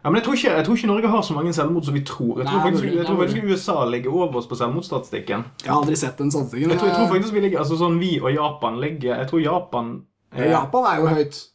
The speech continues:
Speaker 1: Jo, men jeg, jeg vet ikke om Japan ligger så høyt egentlig i forhold til... Altså det er sånn... Det er sånn, jeg, jeg tror, jeg tror det, jeg tror det er mer, eh, omfanget, altså, jeg skal ikke, eh, <laughs> uttale meg for bastant, men Norge har ikke så sinnssykt mange selvmord i forhold til en del andre sammenlignbare land,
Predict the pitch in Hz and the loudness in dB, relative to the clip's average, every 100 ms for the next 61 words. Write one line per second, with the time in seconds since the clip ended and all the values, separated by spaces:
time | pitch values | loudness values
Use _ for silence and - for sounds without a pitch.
0 | _ 185 233 240 202 185 233 285 277 196 | _ 0 2 2 -2 -2 0 0 0 2
1 | 165 143 135 127 127 123 127 127 123 127 | 2 2 2 0 0 -2 0 0 2 0
2 | 127 127 131 123 147 147 147 135 135 151 | 0 0 -2 0 -2 0 -2 -2 -2 0
3 | 165 180 175 156 160 185 165 165 175 165 | 2 2 2 2 2 2 2 0 0 2
4 | 175 156 180 170 143 147 175 165 170 165 | 0 2 2 2 0 0 2 2 2 0
5 | 135 127 120 120 120 123 120 - - - | 0 0 0 0 -2 -6 -8 -6 -6 -8
6 | - - _ 135 139 - 175 147 117 127 | -16 -20 _ 0 0 0 0 0 -2 -2
7 | 139 139 143 131 127 127 127 131 131 139 | 0 0 2 2 2 2 2 0 -2 -6
8 | 139 143 175 156 147 170 160 143 123 123 | -4 0 0 0 -2 -2 0 0 0 -2
9 | 131 127 147 131 135 139 147 170 165 165 | 0 2 2 0 2 2 2 2 2 2
10 | 143 135 - - - 170 127 - 143 131 | 0 -2 -4 -8 -2 2 2 0 0 0
11 | 123 117 123 123 123 123 123 143 127 123 | 0 -2 -4 -4 -2 0 4 4 4 2
12 | - 123 123 120 120 120 120 120 117 127 | 0 0 0 0 -2 0 0 0 0 -2
13 | 123 123 123 123 120 131 131 120 | -2 -2 -4 -2 -2 -2 -2 -2